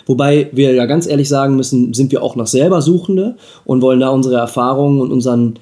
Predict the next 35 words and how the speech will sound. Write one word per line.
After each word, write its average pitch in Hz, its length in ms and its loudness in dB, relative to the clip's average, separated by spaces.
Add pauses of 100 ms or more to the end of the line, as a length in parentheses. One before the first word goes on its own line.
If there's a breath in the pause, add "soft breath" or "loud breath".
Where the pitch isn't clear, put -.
(140 loud breath)
Werdensprozess 139 920 -2
auch 120 100 -6
direkt 143 420 0
dokumentieren 127 540 0
und 120 80 -4
mit - 100 -8
euch 110 140 -6
teilen. - 300 -12 (560 soft breath)
Das 120 200 -4
zweite 147 340 0
ist 135 220 -2
dann 127 140 0
das 117 120 -2
soziale 156 400 0
Umfeld, 160 540 -2 (260 loud breath)
alles, 131 520 -2
was - 380 -4 (540)
mit 135 140 -2
dem 139 100 2
Thema 151 400 0 (260 loud breath)
Freunde, 151 640 0
Familie, 127 680 2
aber 117 160 0
auch - 100 -8
zum 123 100 -6
Beispiel 113 520 -2
mit 117 280 -4
einer 113 300 -4
Beziehung 170 460 0
zu 160 100 -4
tun 143 260 0
hat 139 160 -2
und 127 140 -6
alle 135 140 -2
Probleme, 127 500 0